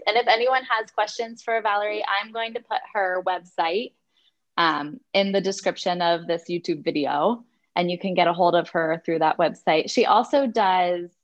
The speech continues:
Enneagram classes, um, and I'm hoping she'll come back on at some point and talk about the Enneagram with us, 'cause that's always really interesting too. But Valerie, thank you so much. Um, is there anything else you wanna say?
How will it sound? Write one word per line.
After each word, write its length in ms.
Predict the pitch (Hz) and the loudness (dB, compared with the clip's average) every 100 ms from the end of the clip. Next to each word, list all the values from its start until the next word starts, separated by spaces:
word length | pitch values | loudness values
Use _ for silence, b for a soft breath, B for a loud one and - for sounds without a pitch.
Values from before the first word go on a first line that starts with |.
| _ _ b b | _ _ b b
Enneagram 640 | 185 196 220 220 240 254 | -2 0 -4 0 0 0
classes, 580 | 254 254 247 285 311 311 _ - _ | -4 -6 -4 -6 -6 -8 _ -20 _
um, 220 | 196 180 170 | -2 -2 -2
and 100 | 214 | -4
I'm 80 | 208 | -2
hoping 400 | 247 254 277 262 | -2 0 0 0
she'll 180 | 240 | -4
come 240 | 226 220 208 | -4 -4 0
back 220 | 190 - - | 0 0 -2
on 420 | 262 269 220 220 | 0 0 -4 -6
at 180 | - - | -6 -4
some 220 | 233 240 | -4 -2
point 260 | 240 202 | -4 -6
and 120 | 202 202 | -8 -6
talk 200 | 196 202 | -4 -2
about 540 | 185 175 170 170 - | 0 2 2 -2 -4
the 80 | - | -2
Enneagram 520 | 175 165 156 151 156 | 0 -2 -4 -6 -8
with 140 | 156 - | -8 -4
us, 200 | - 202 - | -4 -6 -10
'cause 140 | 196 | -4
that's 240 | 185 190 | -4 -4
always 260 | 170 160 175 | -6 -8 -10
really 160 | 165 - | -10 -10
interesting 640 | 180 - - - - 190 | -10 -12 -10 -8 -6 -6
too. 240 | - - - 208 b b b - | -4 -2 -2 -6 b b b 0
But 120 | 233 | 4
Valerie, 360 | 247 247 247 262 | 4 4 2 0
thank 260 | 254 247 | -2 -4
you 140 | 262 269 | -6 -8
so 240 | 262 269 | -6 -6
much. 680 | 254 233 226 226 - - - - - | -4 -2 -2 -4 -10 -16 -18 -16 -6
Um, 680 | 196 190 185 185 202 233 233 _ _ _ - | -2 -2 -4 -8 -10 -10 -14 _ _ _ -8
is 80 | 208 | -2
there 100 | 240 | 0
anything 300 | 240 254 240 | 0 -2 -2
else 160 | 254 | -4
you 80 | 262 | -4
wanna 160 | 240 254 | -6 -2
say? 160 | 254 | -2